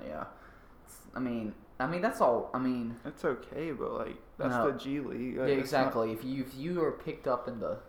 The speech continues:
Speaker 1: N B A in the first round, you are supposed to not, I mean,
Speaker 2: You're
Speaker 1: You're
Speaker 2: supposed
Speaker 1: gonna
Speaker 2: to
Speaker 1: be,
Speaker 2: be at
Speaker 1: there's our
Speaker 2: least
Speaker 1: bust. There are busts. I mean, it's what it is.
Speaker 2: Which I think he's good. I just think they're not, they're
Speaker 1: Right.
Speaker 2: kinda scared to play him.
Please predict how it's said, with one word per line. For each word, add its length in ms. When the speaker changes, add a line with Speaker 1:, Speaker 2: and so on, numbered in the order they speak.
Speaker 1:
N 160
B 200
A 260
in 80
the 100
first 400
round, 400
you 220
are 60
supposed 380
to 60
not, 440
I 80
mean, 300
Speaker 2:
You're 120
Speaker 1:
You're 240
Speaker 2:
supposed 0
Speaker 1:
gonna 140
Speaker 2:
to 60
Speaker 1:
be, 120
Speaker 2:
be 80
at 60
Speaker 1:
there's 200
our 120
Speaker 2:
least 120
Speaker 1:
bust. 320
There 120
are 120
busts. 360
I 60
mean, 180
it's 120
what 160
it 100
is. 80
Speaker 2:
Which 140
I 80
think 220
he's 180
good. 320
I 140
just 200
think 300
they're 140
not, 460
they're 100
Speaker 1:
Right. 160
Speaker 2:
kinda 180
scared 540
to 60
play 340
him. 320